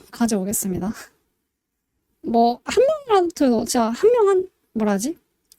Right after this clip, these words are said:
어, 단 한 명 한테라도 도움이 된다면은 나는 만든 보람이 있을 것 같아서 일단은 만들어 봤고요. 음. 속도 삼십이 진짜 쩔긴 하지. 컷이 확 낮아져 버리니까, 그지?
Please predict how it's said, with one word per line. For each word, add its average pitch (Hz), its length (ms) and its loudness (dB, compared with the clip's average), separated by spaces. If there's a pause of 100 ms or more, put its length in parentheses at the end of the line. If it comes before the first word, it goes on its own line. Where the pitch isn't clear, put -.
어, 214 280 0
단 269 200 2
한 370 160 6
명 392 260 4
한테라도 302 600 0
도움이 247 280 2
된다면은 226 760 0
나는 208 460 -4 (460)
만든 269 380 2
보람이 277 280 4
있을 254 200 0
것 269 100 -2
같아서 226 420 -2 (680)
일단은 254 300 0
만들어 214 300 -2
봤고요. 220 380 -6 (1400)
음. 214 280 -4 (640)
속도 339 260 -2
삼십이 339 320 4
진짜 233 380 0
쩔긴 302 280 0
하지. 226 320 -4 (800)
컷이 311 180 4
확 349 220 -4
낮아져 208 360 -2
버리니까, 190 400 -8
그지? 233 240 -10